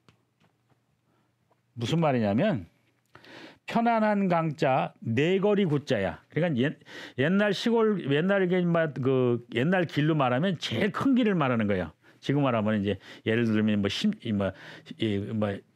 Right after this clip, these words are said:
그 한 백 년 전에 신장로 같은 거? 어, 그러니까 이제 큰 길을 말하는데 네거리 구자야. 이게 그 길이 제일 기-, 막 그 큰 길이에요. 사거리, 네거리 구자야. 그 사-, 큰 길 그 네거리에 보면은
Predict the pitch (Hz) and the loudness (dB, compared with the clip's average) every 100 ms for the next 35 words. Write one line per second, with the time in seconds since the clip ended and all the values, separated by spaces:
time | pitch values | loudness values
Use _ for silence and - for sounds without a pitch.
0 | 131 123 127 156 131 165 202 185 175 - | -2 -2 -2 -2 -2 0 0 0 -2 0
1 | 247 214 190 165 135 120 147 165 262 - | 0 2 2 0 0 -2 -2 0 -2 -4
2 | - 101 80 135 131 127 - - 269 226 | -4 -4 -2 -2 -2 -2 -2 0 2 2
3 | 190 156 143 170 143 110 156 208 214 202 | 2 2 2 0 0 2 2 2 2 2
4 | 135 - 107 98 151 180 160 156 - - | -2 -2 -2 0 0 0 -2 -4 -10 -18
5 | - - 170 180 - 151 170 147 - 135 | -18 -4 -2 0 0 0 0 -4 -2 0
6 | 127 104 95 _ - 98 - 240 220 117 | 2 2 -2 _ -4 -4 0 0 2 2
7 | 98 101 - - - - 165 175 175 151 | 0 -4 -14 -20 -6 -2 0 0 2 2
8 | 104 123 156 160 147 117 - 101 85 - | 2 0 2 2 0 -2 -4 -4 -6 -12
9 | - - - 220 214 180 - - - 247 | -20 -20 -2 0 0 -4 -8 -4 0 2
10 | 226 226 196 151 170 170 165 160 131 131 | 2 2 2 2 2 2 2 2 2 0
11 | 170 220 107 | 2 0 -2